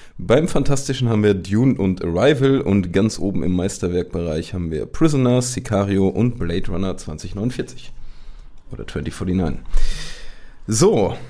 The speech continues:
unten fangen wir an. Ja, Niklas, äh, <laughs> ich glaub, also beziehungsweise bei Solide ist es ja nicht schwer, der zweiunddreißigste August auf Erden, aber sehenswert haben wir jetzt Maelström, Die Frau, die singt und Enemy.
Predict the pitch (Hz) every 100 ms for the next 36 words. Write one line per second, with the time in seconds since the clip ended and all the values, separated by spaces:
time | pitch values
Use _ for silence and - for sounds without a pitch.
0 | - - - - - - 160 247 208 -
1 | 175 170 135 95 82 120 127 104 110 90
2 | - 113 104 104 - 127 - 143 - 123
3 | - 107 104 95 92 107 110 104 151 95
4 | 95 95 107 156 160 151 - - - -
5 | - - - 117 110 117 98 95 - 143
6 | 113 - 95 95 92 87 92 98 - 82
7 | 101 123 120 95 92 104 110 107 98 95
8 | 90 98 85 82 - 95 143 - - 113
9 | 104 95 - 90 90 90 92 - - 113
10 | 107 107